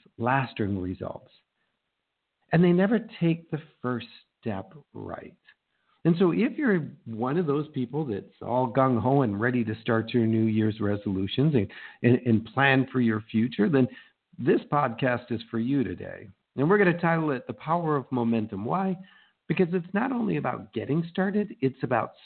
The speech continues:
staying engaged. It's about going to the next place with your life. So, number one, I, I, I, yeah, this is one of those listy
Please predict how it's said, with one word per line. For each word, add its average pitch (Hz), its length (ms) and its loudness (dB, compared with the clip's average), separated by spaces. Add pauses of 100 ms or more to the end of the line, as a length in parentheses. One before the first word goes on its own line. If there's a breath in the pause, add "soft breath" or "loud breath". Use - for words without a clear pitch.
staying 131 560 4
engaged. 101 880 -4
It's 143 200 2
about 131 320 -2 (460 loud breath)
going 165 560 4
to 156 60 -2
the 131 160 -2
next 117 420 -2 (220)
place 104 340 -4 (500 soft breath)
with 120 220 2
your 110 240 2
life. 101 400 -8 (720)
So, 131 220 2 (420)
number 180 240 6
one, 110 220 0 (220)
I, 139 160 0
I, 131 120 0
I, 139 360 0 (280 loud breath)
yeah, 135 160 4
this 143 200 0
is 147 120 -2
one 143 180 2
of 135 100 0
those 117 180 0
listy 107 640 -2